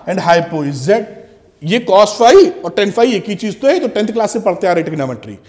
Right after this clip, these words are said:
कौन सी बड़ी चीज है? वही चीज यहां लिख दी है बच्चों। तो कुछ ऐसा है नहीं जो आपकी समझ में ना आए,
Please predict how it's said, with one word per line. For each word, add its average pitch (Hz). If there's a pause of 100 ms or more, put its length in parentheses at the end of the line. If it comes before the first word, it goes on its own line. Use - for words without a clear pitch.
(300)
कौन 349
सी 240
बड़ी 156
चीज 120
है? 104 (320)
वही 294
चीज 143
यहां 160
लिख 226
दी 254
है 262
बच्चों। 247
तो 247
कुछ -
ऐसा 214 (140)
है 330
नहीं 311 (400)
जो 262
आपकी 359
समझ 269
में 202
ना 143
आए, 113